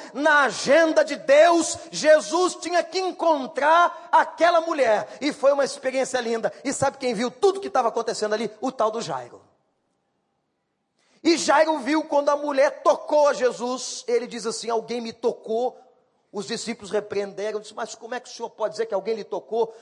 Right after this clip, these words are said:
Um monte de gente aqui apertando o senhor, essa multidão no meio dessas ruas estreitas." E Jesus disse, "Saiu virtude de mim, alguém me tocou, eu quero saber quem me tocou."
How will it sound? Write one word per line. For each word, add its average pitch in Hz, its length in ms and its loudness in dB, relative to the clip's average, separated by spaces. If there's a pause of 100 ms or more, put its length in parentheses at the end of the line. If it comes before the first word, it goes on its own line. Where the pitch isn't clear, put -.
Um 226 120 0
monte 254 220 -2
de - 100 -10
gente 226 340 -4
aqui 208 160 -4
apertando 233 560 -4
o 208 60 -10
senhor, 202 320 -6
essa 214 240 -6
multidão 226 760 -4 (220)
no 240 140 -2
meio 226 160 2
dessas 214 320 -4
ruas 240 280 0
estreitas." 254 920 -2 (300)
E 185 120 -8
Jesus 180 320 -4
disse, 180 360 -6
"Saiu 202 440 -8
virtude 202 560 -8
de 190 100 -10
mim, 208 400 -4 (160)
alguém 208 420 -2
me 254 140 -8
tocou, 226 680 -4
eu 233 140 2
quero 240 320 -2
saber 226 460 -2
quem 226 180 -8
me 208 120 -8
tocou." 208 520 -2